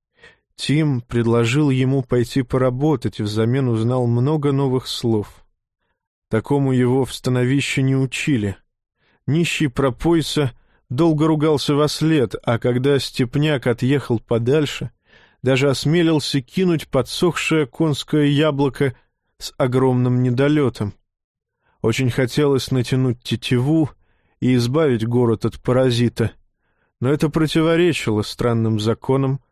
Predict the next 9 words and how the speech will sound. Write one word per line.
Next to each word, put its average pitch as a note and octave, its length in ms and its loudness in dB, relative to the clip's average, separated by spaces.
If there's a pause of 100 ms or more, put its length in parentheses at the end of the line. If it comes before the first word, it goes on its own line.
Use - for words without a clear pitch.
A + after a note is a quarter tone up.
(200)
цивилизованного A2 840 0
мира, B2 480 0 (500)
и A2+ 80 -2
пришлось C3+ 720 -2
сдержаться. A#2+ 920 -4 (720)
Гавань C#3+ 520 2
Тувиса E3 640 0
оказалась B2+ 640 0
велика. B2 640 -2